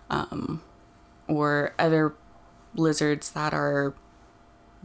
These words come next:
bound to certain rock territories. And we're seeing in my data that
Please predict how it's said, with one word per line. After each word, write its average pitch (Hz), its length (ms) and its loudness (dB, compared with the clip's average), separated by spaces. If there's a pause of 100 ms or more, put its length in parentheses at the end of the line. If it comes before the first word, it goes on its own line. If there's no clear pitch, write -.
(160)
bound 156 360 6
to 151 300 2
certain 147 440 2
rock 147 280 0
territories. 143 1040 -4
And - 540 -2 (340)
we're 147 220 2
seeing 147 600 2 (220)
in 156 480 0 (400)
my 160 220 4
data 147 340 0
that - 180 -2